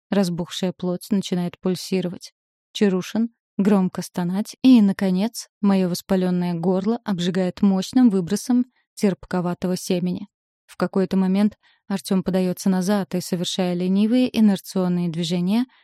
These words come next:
размазывает этот вкус по всему моему рту. Так как эякулята оказывается слишком много,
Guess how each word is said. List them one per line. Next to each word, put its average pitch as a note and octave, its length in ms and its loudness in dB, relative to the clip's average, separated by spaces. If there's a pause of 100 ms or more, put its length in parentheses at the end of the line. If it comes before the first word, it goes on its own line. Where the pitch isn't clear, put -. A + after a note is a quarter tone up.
(120)
размазывает A3+ 840 4
этот F#3+ 260 -4
вкус - 420 -6 (140)
по F#3+ 100 -2
всему F#3 420 0
моему F#3+ 400 4
рту. F3 360 -8 (440)
Так - 180 -10
как - 240 -6 (120)
эякулята F#3 560 0
оказывается F3 560 -4
слишком F3+ 500 -4
много, F3 340 -2